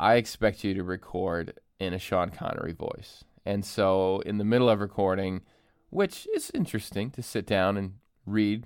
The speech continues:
your own book for hours upon hours upon hours into a microphone, I decided to take a little Sean Connery break and record that for my friend Brett and sent it to him. And since this podcast has been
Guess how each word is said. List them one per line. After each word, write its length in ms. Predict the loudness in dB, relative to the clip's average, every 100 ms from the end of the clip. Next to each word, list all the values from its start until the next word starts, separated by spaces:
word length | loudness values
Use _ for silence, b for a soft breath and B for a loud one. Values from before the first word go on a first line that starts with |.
| -8
your 160 | -4 -2
own 160 | 0
book 260 | 0 -2 -2
for 160 | -4
hours 380 | 2 2 2 -2
upon 260 | -6 -4 -4
hours 360 | -4 -4 -8
upon 220 | -6 -4 -4
hours 360 | -6 -8 -12
into 200 | -12 -8
a 40 | -6
microphone, 440 | -6 -6 -6 -6 b b b -2
I 80 |
decided 500 | 0 2 4 4 4 -4
to 100 | -4
take 260 | 0 0
a 60 | 0
little 300 | -2 -4 -8
Sean 280 | 2 2 2
Connery 360 | 2 0 0
break 400 | -2 2 2 2 b b b
and 140 | 2 2
record 320 | 4 2 4
that 240 | 2 2
for 140 | 0 -2
my 140 | -2
friend 360 | -2 -4 -4 2
Brett 400 | 4 4 0 _ b b b b b _
and 540 | 0 2 2 0 -2
sent 260 | -4 -4 -4
it 120 | -8
to 120 | -8 -8
him. 300 | -8 -12 -14 _ _ _ _ _
And 580 | 2 4 4 2 0 -6
since 640 | 2 6 8 8 6 2 -4 B
this 280 | 2 2 2
podcast 760 | 4 6 4 4 4 4 2
has 240 | 0 0 2
been 460 | 2 4 4 2